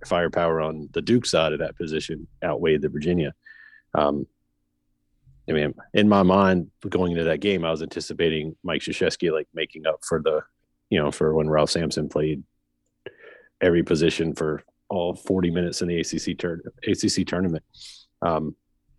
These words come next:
so even when Virginia got up, what, thirty-two to twenty in the first half, I was enjoying it, but I <laughs> wasn't, I,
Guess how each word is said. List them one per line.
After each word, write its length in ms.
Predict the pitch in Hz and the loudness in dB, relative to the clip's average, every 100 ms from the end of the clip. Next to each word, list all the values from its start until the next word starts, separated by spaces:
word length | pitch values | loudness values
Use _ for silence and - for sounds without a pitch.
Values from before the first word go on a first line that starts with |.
| _ _ - | _ _ 0
so 160 | - - | 2 6
even 280 | 180 185 | 6 6
when 120 | 165 147 | 6 4
Virginia 280 | 120 131 | 2 2
got 160 | 123 120 | 2 2
up, 120 | 110 | 0
what, 200 | 95 - | -4 -6
thirty-two 440 | 113 107 101 127 101 | -2 0 -2 -2 -4
to 80 | 82 | -6
twenty 500 | - 98 98 73 - - | -10 -10 -8 -10 -14 -4
in 120 | 85 | -2
the 80 | 82 | 0
first 280 | 82 78 - | 0 0 0
half, 400 | 78 73 - - _ _ - _ - - _ - | 0 -2 -8 -20 _ _ -20 _ -20 -20 _ 2
I 60 | 123 | 4
was 180 | 127 | 4
enjoying 480 | 120 87 104 147 107 | 2 2 4 4 2
it, 160 | 85 - - - | -2 -10 -20 -8
but 100 | 92 | -4
I 60 | 90 | 2
<laughs> 20 | |
wasn't, 540 | 170 165 - 220 104 - - | 2 2 2 -2 -2 -20 -14
I, 120 | 95 | -12